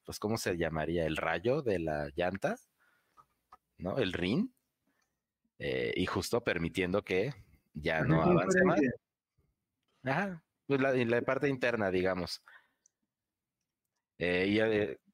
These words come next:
Speaker 1: lo-, lograron mantener ahora, hasta ahora, este, las, eh, eh, eh, esa carreta ahorita no se va a mover. No es que se estuviera moviendo porque se detuvieron a platicar con Izumi y con Saiko,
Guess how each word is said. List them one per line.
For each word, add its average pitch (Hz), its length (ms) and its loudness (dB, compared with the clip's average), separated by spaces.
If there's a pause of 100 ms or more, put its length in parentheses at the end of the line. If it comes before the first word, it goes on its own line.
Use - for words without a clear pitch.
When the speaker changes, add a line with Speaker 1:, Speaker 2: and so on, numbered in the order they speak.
(140)
Speaker 1:
lo-, 101 240 0
lograron 104 500 0
mantener 92 520 0
ahora, 92 180 0
hasta 82 240 -4
ahora, 104 360 2
este, 69 760 -4 (800)
las, - 480 -6
eh, 69 100 -4
eh, 90 380 -2
eh, 92 180 -2
esa 101 220 -4
carreta 98 300 -2
ahorita 120 180 -2
no 95 40 -4
se 95 80 -6
va 82 60 0
a 78 40 -2
mover. 71 200 -2
No 113 80 0
es - 80 -6
que 156 80 -2
se 131 60 -4
estuviera 117 260 0
moviendo 170 320 0
porque 143 220 -4
se 92 100 -2
detuvieron 87 440 0
a 87 60 -2
platicar 85 440 -4
con 85 140 -2
Izumi 98 280 -2
y 98 40 -4
con 120 160 -4
Saiko, 165 360 -4